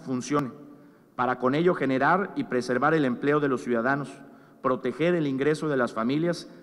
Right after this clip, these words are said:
y regresar a la competitividad económica de nuestro Estado. De eso se trata este acuerdo, de hacer que las cosas funcionen para todos. Queremos una sociedad que salga a buscar su sustento diario en un entorno seguro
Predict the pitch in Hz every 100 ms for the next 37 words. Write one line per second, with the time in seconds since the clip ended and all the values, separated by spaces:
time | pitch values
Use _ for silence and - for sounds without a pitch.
0 | - 131 127 123 123 143 156 - 123 120
1 | 131 117 117 117 120 131 139 139 123 -
2 | 120 127 127 123 113 110 - 107 - 110
3 | 104 - - - - - - 135 135 165
4 | 160 151 139 117 139 135 143 131 117 117
5 | 113 - - - - - - 123 147 156
6 | 165 147 - 160 165 175 170 139 120 143
7 | 147 151 151 117 113 143 139 - - -
8 | - - - - - - 127 160 160 170
9 | 175 147 135 131 139 165 - - 127 143
10 | 156 160 127 - 156 151 135 127 - 147
11 | 156 139 135 160 180 175 - - 123 131
12 | 151 147 143 151 160 147 123 147 160 120